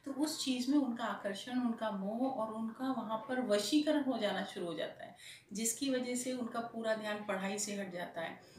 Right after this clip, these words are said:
फिर मम्मी पापा ने यदि पढ़ाई के लिए बोला तो इरिटेट हो जाना, बैक आंसरिंग करना, फिर इस तरह की चीज़ें जब चालू होता है. दूसरा, उनको फ्रेंड्स में भी कोई इंटरेस्ट नहीं आता है, शाम को खेलने के लिए भी नहीं जाते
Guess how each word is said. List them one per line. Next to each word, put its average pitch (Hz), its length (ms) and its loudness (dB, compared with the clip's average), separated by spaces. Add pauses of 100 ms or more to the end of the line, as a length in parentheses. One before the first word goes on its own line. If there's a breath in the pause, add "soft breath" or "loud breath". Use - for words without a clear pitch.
(140 loud breath)
फिर 233 80 -2
मम्मी 226 280 4
पापा 226 280 6
ने 226 220 4
यदि 233 180 2
पढ़ाई 220 280 4
के 226 100 -2
लिए 226 100 0
बोला 226 180 2
तो - 140 -2
इरिटेट 208 500 0
हो 208 60 -4
जाना, 185 400 -4 (300 loud breath)
बैक 226 320 10
आंसरिंग 214 500 0
करना, 190 360 0 (420 loud breath)
फिर 254 120 -4
इस 262 220 2
तरह 302 180 8
की 285 160 4
चीज़ें 262 320 4
जब 262 140 4
चालू 220 260 0
होता 220 240 -4
है. 233 100 -2
दूसरा, 226 380 -2
उनको 254 340 0
फ्रेंड्स 233 320 2
में 247 100 -2
भी 254 80 4
कोई 247 160 2
इंटरेस्ट 226 320 -2
नहीं 208 120 -4
आता 196 180 0
है, 208 60 -2
शाम 208 200 0
को 240 160 -2
खेलने 220 300 0
के 247 120 -2
लिए 247 100 2
भी 254 80 2
नहीं 240 140 2
जाते 190 420 -2